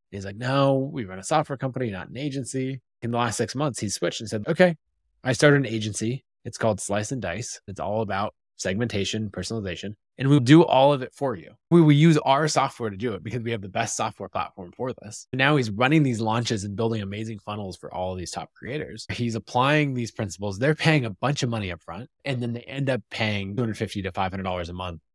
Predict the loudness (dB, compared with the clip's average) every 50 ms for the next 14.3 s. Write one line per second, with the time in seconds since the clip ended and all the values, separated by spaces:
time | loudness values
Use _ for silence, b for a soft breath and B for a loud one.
0 | _ _ -20 -18 -16 -12 -8 -6 -6 -6 -8 -10 -14 -14 -14 -14 -12 _ 2 4
1 | 4 6 6 6 6 4 4 4 4 6 6 6 4 2 0 -4 -8 _ _ _
2 | _ -2 0 0 2 2 4 4 6 6 4 4 2 0 -2 0 0 0 0 0
3 | 0 -2 -2 -2 -2 0 0 0 0 0 -2 -4 -6 -10 -12 _ _ _ _ _
4 | _ _ _ _ _ _ -4 -4 -4 -4 -8 -2 2 4 4 6 4 2 2 2
5 | 0 0 0 -2 -6 -10 -12 -12 -14 -14 -12 -14 -14 -14 -12 -10 -10 -10 -12 -14
6 | _ _ _ _ 4 4 4 4 4 2 4 6 6 6 8 8 8 8 6 6
7 | 4 0 0 0 0 0 0 2 2 2 2 2 2 0 -2 -2 0 0 0 0
8 | -4 -6 -2 2 2 2 2 0 -4 -4 -4 -4 -4 -2 -2 -2 0 -2 -4 -4
9 | -6 -8 -8 -8 -8 -10 -10 -12 -14 -16 _ -16 -16 -16 _ -18 -18 -18 -18 -20
10 | _ _ _ _ _ _ _ _ 0 2 4 6 6 6 8 8 8 10 8 8
11 | 8 8 8 8 8 8 6 4 2 2 4 4 4 4 2 2 0 -2 -4 -2
12 | -2 -2 -2 -2 -2 -4 -4 -6 -8 -10 -10 -10 -8 -8 -8 -10 -12 -16 _ _
13 | -6 0 2 2 4 4 4 2 2 0 0 -4 -6 -8 -8 -12 -14 -14 -14 -12
14 | -10 -10 -10 -10 -10 -10